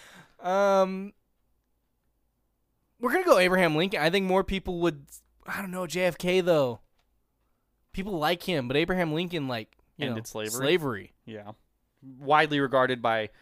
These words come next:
Speaker 2: pretty much everyone to be the greatest president in
Speaker 1: Yeah.
Speaker 2: country history.
Speaker 1: J F K feels like he was
Speaker 2: Trendy?
Speaker 1: Yeah, he was just kinda like the cool guy, but, like, was he, was he that good at his job, or did everyone just like him?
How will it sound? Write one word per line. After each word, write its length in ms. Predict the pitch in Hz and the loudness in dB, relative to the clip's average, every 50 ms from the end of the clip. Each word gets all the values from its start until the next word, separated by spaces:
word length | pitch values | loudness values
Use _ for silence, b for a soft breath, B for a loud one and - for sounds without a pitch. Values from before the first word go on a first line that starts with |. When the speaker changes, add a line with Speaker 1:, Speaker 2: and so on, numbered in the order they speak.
| b b b b | b b b b
Speaker 2:
pretty 160 | - 196 180 | -8 -4 -2
much 180 | 165 151 135 - | 0 0 0 0
everyone 340 | 143 143 131 139 127 131 127 | -2 -2 -2 0 -2 -2 -2
to 60 | 123 | -4
be 100 | 117 123 | -6 -6
the 80 | 117 113 | -8 -4
greatest 300 | 120 117 110 107 - - | -4 -4 -4 -6 -8 -6
president 400 | 113 110 104 110 110 110 - 110 | -6 -6 -6 -6 -14 -14 -14 -16
in 260 | 107 104 104 104 - _ | -18 -18 -18 -20 -20 _
Speaker 1:
Yeah. 180 | 165 117 117 - - _ _ _ _ _ _ _ _ _ _ _ _ _ _ | -20 -20 -20 -20 -20 _ _ _ _ _ _ _ _ _ _ _ _ _ _
Speaker 2:
country 260 | - 127 113 - 107 | -18 -16 -16 -16 -16
history. 380 | 107 110 - - - 120 131 - _ _ _ _ | -18 -18 -20 -16 -14 -14 -14 -16 _ _ _ _
Speaker 1:
J 180 | - 185 233 233 | 0 2 2 2
F 100 | 208 - | 2 0
K 220 | - 202 196 185 | -2 0 0 0
feels 260 | 170 - 180 160 143 151 | 0 2 0 0 2 0
like 160 | 147 139 - | -2 -2 -2
he 80 | 151 | -4
was 280 | 139 131 117 - - - _ _ _ _ _ _ _ _ _ _ _ _ _ _ _ | -6 -6 -6 -8 -14 -16 _ _ _ _ _ _ _ _ _ _ _ _ _ _ _
Speaker 2:
Trendy? 480 | - - 127 117 120 120 139 175 202 _ _ _ _ - | -12 -10 -8 -8 -6 -6 -6 -8 -8 _ _ _ _ -8
Speaker 1:
Yeah, 320 | 143 147 151 143 127 110 117 | -2 0 0 0 0 -2 -2
he 40 | 123 | -4
was 140 | 131 127 - | -6 -6 -6
just 140 | 143 - - | -6 -6 -4
kinda 180 | 160 147 143 | -2 -2 -2
like 200 | 139 135 127 - | -2 -4 -4 -6
the 60 | - - | -10 -14
cool 300 | - - 165 170 165 160 | -8 -2 0 2 2 2
guy, 280 | 165 175 160 170 185 | 2 0 2 2 2
but, 120 | 175 151 135 | 0 0 -4
like, 160 | 123 117 - | -4 -6 -6
was 200 | 135 135 139 135 | -4 -4 -4 -4
he, 120 | 139 135 139 | -4 -8 -8
was 180 | - 135 131 127 | -6 -6 -6 -4
he 80 | 135 | -2
that 240 | 127 127 127 131 117 | -2 -2 -2 -2 -4
good 120 | 139 139 | -4 0
at 120 | 135 131 127 | 0 0 -2
his 140 | 123 110 110 | -2 -8 -8
job, 320 | - 123 104 113 139 143 | -8 -6 -4 -4 -2 -4
or 20 | 147 | -4
did 140 | 127 117 120 | -4 -4 -4
everyone 320 | 120 117 117 117 113 101 | -4 -4 -4 -8 -8 -8
just 180 | 98 - - 104 | -10 -12 -10 -8
like 200 | 104 107 - - | -10 -10 -10 -12
him? 120 | - - | -20 -20